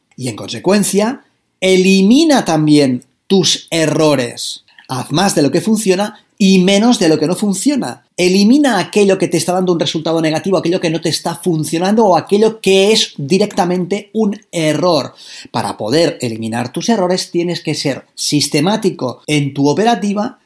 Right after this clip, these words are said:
y registrar y medir lo que estás haciendo. Evaluar después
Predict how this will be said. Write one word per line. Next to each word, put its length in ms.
y 280
registrar 1120
y 180
medir 680
lo 160
que 100
estás 280
haciendo. 480
Evaluar 640
después 680